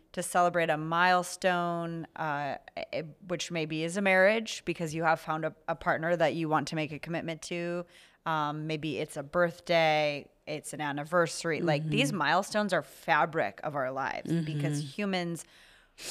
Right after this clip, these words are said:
Speaker 1: are compelled to gather and celebrate. It keeps us going. We live for it, right? Like, we celebrate,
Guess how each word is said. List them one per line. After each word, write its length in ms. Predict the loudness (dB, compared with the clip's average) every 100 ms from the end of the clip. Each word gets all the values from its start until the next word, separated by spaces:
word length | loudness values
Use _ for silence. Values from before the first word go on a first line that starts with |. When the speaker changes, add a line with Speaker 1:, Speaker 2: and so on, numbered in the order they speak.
| 0
Speaker 1:
are 80 | 0
compelled 680 | 0 -4 -4 4 6 6 4 -8
to 80 | -4
gather 580 | 4 6 6 4 0 -2
and 180 | -8 -8
celebrate. 720 | -2 0 0 0 -2 -4 -2 -4
It 160 | -2
keeps 320 | -4 -4 4
us 220 | 4 4 2
going. 480 | 6 6 6 2
We 120 | -2 -2
live 360 | 2 2 2
for 340 | -2 0 2 2
it, 140 | 0
right? 420 | 2 4 6 4
Like, 140 | 0 -2
we 80 |
celebrate, 680 | 0 4 6 6 6 4 4